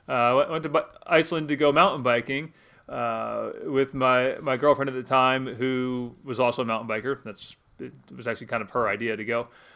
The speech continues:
Uh, <laughs> and so we get picked up at the airport by, by our guide for the trip, and he says,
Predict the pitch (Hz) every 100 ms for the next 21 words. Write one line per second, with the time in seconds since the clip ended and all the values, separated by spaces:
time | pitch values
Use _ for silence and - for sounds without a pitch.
0 | - 139 113 113 127 143 - - 156 143
1 | 240 220 214 190 233 226 220 - - 220
2 | 247 269 269 262 247 180 196 277 294 175
3 | 170 180 160 165 165 160 151 156 147 139
4 | 139 185 226 208 - 131 - 262 240 190
5 | - _ _ _ - 160 175 165 190 175
6 | 175 165